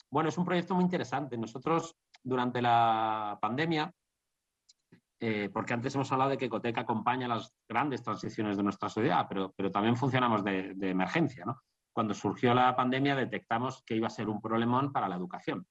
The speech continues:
De hecho, el, el, la pandemia empezó a paralizar la sociedad cuando se cerraron las escuelas, ¿no? Y entonces desarrollamos una serie de publicaciones para,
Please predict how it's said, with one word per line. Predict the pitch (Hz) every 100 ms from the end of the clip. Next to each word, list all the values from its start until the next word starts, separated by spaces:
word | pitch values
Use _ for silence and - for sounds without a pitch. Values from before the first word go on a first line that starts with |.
| -
De | 101
hecho, | - 120 120 - _ _ _ -
el, | 101 -
el, | 101 98 95 110
la | -
pandemia | 101 104 120 127 143
empezó | - 110 120
a |
paralizar | 123 123 120 123
la | 123
sociedad | 120 120 123
cuando | 139 120
se | -
cerraron | 92 104 131 98
las | 90 -
escuelas, | 90 110 90 - -
¿no? | - - _ _ _ _ -
Y |
entonces | 117 131 131 175
desarrollamos | 120 117 113 120 147 151
una | 160
serie | 151 156 156
de |
publicaciones | 147 151 147 143 170 160 143 -
para, | - 110 104 98